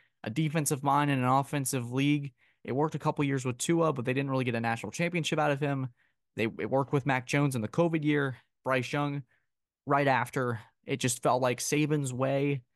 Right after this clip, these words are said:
wasn't necessarily falling off, but I think that you could see that it was almost opposing views. It was two sides of a different, it felt just like things were at a standstill, I think, with Saban.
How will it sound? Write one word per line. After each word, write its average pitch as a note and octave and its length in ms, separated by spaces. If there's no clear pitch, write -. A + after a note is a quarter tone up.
wasn't G#3+ 240
necessarily D#3+ 380
falling C#3+ 420
off, B2 320
but A#2+ 100
I A2+ 60
think C#3+ 320
that B2 200
you B2 100
could A#2+ 180
see D3 280
that A#2+ 280
it E3 100
was D3 140
almost D3 340
opposing C#3 460
views. A2 380
It A#2 40
was A2 260
two - 180
sides C3+ 460
of A2+ 120
a A2 40
different, A#2 400
it D#3+ 340
felt F3+ 280
just C#3 260
like C#3+ 160
things D#3+ 380
were C#3 180
at B2 80
a A#2 40
standstill, G#2+ 720
I A#2 80
think, A2+ 240
with A2+ 100
Saban. A2 500